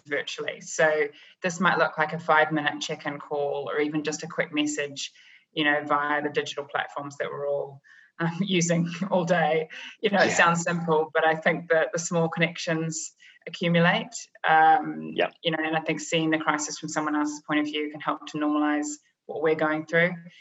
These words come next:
Speaker 1: Um, but I think just what, what I've noticed is that there are people that I used to just have those five-minute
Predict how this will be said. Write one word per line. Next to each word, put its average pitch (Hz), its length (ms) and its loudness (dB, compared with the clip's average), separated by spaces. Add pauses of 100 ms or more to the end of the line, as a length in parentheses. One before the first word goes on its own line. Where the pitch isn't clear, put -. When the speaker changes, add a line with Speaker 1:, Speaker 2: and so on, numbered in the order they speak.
(380)
Speaker 1:
Um, 151 320 4
but 151 160 2
I 151 100 0
think 151 320 -4 (140)
just - 540 -2 (280)
what, 165 360 2
what 165 140 6
I've 160 300 4
noticed 156 320 0
is 147 80 -8
that 160 160 0
there 165 100 2
are 165 80 -4
people 170 320 -2
that 160 140 0
I 147 480 2 (380)
used 170 420 -2
to 160 80 -4
just 156 340 -6
have 160 340 2
those 147 220 0
five-minute 151 400 0